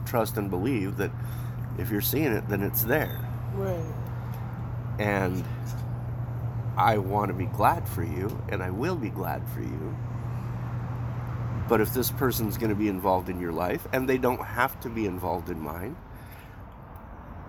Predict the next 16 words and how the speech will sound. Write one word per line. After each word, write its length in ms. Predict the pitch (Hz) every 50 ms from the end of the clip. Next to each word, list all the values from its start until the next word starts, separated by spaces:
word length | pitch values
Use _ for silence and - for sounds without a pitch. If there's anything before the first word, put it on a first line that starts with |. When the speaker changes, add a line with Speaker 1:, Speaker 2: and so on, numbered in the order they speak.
| - -
Speaker 1:
but 160 | - 110 98
as 260 | 98 95 92 - - - - -
open 280 | 113 107 - - 110 107
as 140 | 101 90
we 120 | 104 107 101
are 280 | 95 92 95 95 98 98
and 200 | 98 90 90 87
as, 140 | 87 82 - -
as 220 | 95 95 87 82
involved 480 | 95 92 92 95 107 107 107 113 101 107
in 80 | 107
the 80 | 101 95
community 480 | - - 101 101 104 107 110 104 101 101
as 140 | 101 95 90
we 140 | 107 101 98
are, 320 | 95 95 95 98 - -